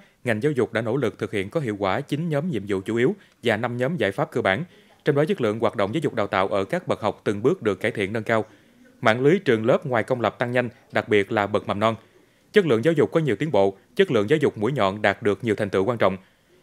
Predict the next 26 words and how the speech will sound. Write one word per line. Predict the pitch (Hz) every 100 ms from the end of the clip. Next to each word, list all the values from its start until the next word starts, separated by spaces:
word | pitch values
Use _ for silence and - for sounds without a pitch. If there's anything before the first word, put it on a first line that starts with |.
| _
Công | 156 139
tác | 185
xây | - 135
dựng | 107 101
xã | 120
hội | 123 107
học | -
tập | 101 -
từng | 107
bước | 107 190
lan | 139 117
tỏa | 98 98 156
và | 117
phát | 98 147
huy | 123
hiệu | 107
quả, | 98 95 160 - _
đáp | - 170
ứng | 160
nhu | 196 135
cầu | 120 104
học | 101
tập | 104 -
của | 117
người | 135
dân. | 101 117